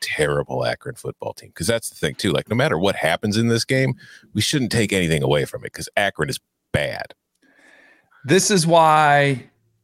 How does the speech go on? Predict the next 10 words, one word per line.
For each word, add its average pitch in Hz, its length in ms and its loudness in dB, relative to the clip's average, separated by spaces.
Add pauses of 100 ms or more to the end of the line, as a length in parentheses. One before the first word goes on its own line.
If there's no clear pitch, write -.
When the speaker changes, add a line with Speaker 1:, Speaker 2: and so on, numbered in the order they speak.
(140)
Speaker 2:
you 139 160 2
do 147 300 4
what 147 180 4
Ryan 135 400 4
Day 131 200 6
has 117 160 0
done. 139 500 2 (800)
You 147 120 -2
have 156 240 4
four 127 800 4